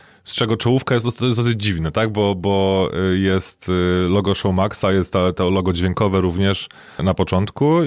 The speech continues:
i, ale jest dostępny właśnie na e, na Netflixie. Także no,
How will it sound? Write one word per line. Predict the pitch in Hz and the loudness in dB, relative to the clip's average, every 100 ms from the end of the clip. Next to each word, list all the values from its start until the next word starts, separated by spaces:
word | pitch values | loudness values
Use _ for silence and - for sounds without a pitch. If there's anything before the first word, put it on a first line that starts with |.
| - | -2
i, | 113 139 | -4 -4
ale | 220 208 | -2 2
jest | 123 | 2
dostępny | 107 98 92 | 2 -2 0
właśnie | 87 82 - 85 | 0 -2 -2 -2
na | 78 76 80 - _ _ _ _ _ _ - | 0 -2 -4 -8 _ _ _ _ _ _ -6
e, | 82 78 78 | -2 0 2
na | 82 | 2
Netflixie. | 85 - 73 - | 2 0 -6 -2
Także | 82 82 | -2 0
no, | 98 113 | 2 2